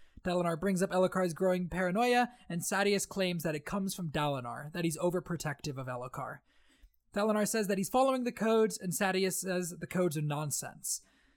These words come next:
Dalinar says that Gavilar followed the codes, and Sadeas replied that Gavilar got himself killed.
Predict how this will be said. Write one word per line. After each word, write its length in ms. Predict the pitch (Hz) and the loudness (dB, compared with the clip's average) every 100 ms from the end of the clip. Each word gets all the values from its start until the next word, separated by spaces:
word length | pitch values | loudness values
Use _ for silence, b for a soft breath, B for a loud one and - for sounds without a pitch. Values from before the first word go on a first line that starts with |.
| _ | _
Dalinar 320 | 185 185 185 | -2 2 2
says 280 | - 202 180 | 2 0 0
that 180 | 165 147 | -2 0
Gavilar 400 | - 202 208 190 | 2 4 4 4
followed 320 | 208 190 180 | 2 0 0
the 60 | 165 | -2
codes, 420 | - 175 175 156 | -2 -2 -2 -4
and 100 | 160 | -6
Sadeas 480 | - 160 160 160 - | -2 -2 -2 -4 -6
replied 440 | 165 - 156 147 | -8 -6 -6 -4
that 160 | 151 - | -6 -4
Gavilar 440 | 143 143 139 139 | -4 -4 -4 -4
got 200 | 143 135 | -4 -4
himself 400 | 139 - 143 - | -4 -4 -4 -6
killed. 420 | - 143 110 - | -8 -6 -8 -14